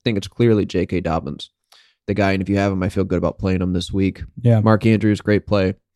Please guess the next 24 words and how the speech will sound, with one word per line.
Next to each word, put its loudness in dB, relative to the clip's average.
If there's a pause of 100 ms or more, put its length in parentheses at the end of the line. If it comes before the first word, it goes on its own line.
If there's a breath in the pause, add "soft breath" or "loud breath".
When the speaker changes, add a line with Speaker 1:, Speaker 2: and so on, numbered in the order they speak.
(380 loud breath)
Speaker 1:
Giants 2
side, 0 (600)
nobody. 0 (280)
Speaker 2:
No, 2 (320)
nada. 2 (120)
Speaker 1:
Nobody. -2 (320)
There's -4
Speaker 2:
I -4
Speaker 1:
not 0
a -2
single -2
player 2 (340)
that -2
I 2
would -2
feel -4
confident -6
in -8
playing -6
in -12
a -18
championship -16
game. -20 (1040)
Speaker 2:
Yep. 2